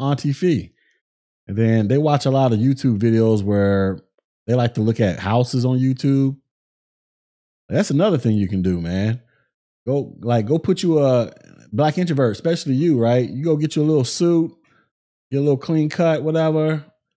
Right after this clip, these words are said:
and just go film houses. Like, <laughs> don't, don't, not, not the Ahmaud Arbery way, but go into these model homes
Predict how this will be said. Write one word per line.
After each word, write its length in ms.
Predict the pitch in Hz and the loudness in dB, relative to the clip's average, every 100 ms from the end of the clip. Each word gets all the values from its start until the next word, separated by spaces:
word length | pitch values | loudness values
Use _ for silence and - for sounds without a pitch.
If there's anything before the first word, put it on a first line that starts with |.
| _ _ _ - | _ _ _ -10
and 80 | 107 | -6
just 140 | 147 | -4
go 140 | 165 | -2
film 400 | 151 - 160 151 | -2 0 0 2
houses. 680 | 143 147 139 - - - - _ - | 2 2 0 -2 -12 -14 -18 _ -4
Like, 480 | 110 110 98 - _ _ _ _ _ _ _ | 0 2 0 -4 _ _ _ _ _ _ _
<laughs> 160 | - - 135 - - _ - | -18 -10 -10 -10 -20 _ -6
don't, 160 | 151 | -4
don't, 240 | 123 143 107 | 0 -2 0
not, 200 | 127 143 | 0 2
not 200 | 156 160 | 0 0
the 100 | 190 | 0
Ahmaud 420 | 165 160 151 139 | 2 2 2 2
Arbery 380 | 139 139 110 98 | 2 2 2 0
way, 280 | 85 82 85 | 0 -2 -4
but 280 | 95 87 | -6 -6
go 220 | 95 131 156 | -2 0 0
into 500 | 143 135 123 113 - | 0 2 2 0 -2
these 200 | 117 104 | -2 2
model 420 | 107 135 156 156 | 2 2 2 2
homes 680 | 160 170 170 170 170 175 - | 2 0 0 0 -2 -6 -12